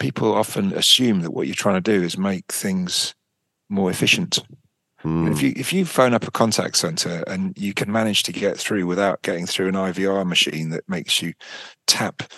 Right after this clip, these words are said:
Speaker 1: sixty different buttons before you talk to a human,
Speaker 2: Yeah.
Speaker 1: you're lucky, 'cause these days, most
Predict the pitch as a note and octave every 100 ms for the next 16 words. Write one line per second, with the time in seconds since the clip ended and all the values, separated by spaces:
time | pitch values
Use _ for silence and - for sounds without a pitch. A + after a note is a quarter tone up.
0 | - - - - - - - F#2+ - -
1 | G2+ - F2+ E2 A#2 - F2 - F2+ -
2 | F2+ G#2 F#2 B1+ - _ - - D2 -
3 | C#3+ - D2 - - G#2 D3+ C3+ F2+ E2+
4 | E2 - _ _ - G#2+ B2 B2+ -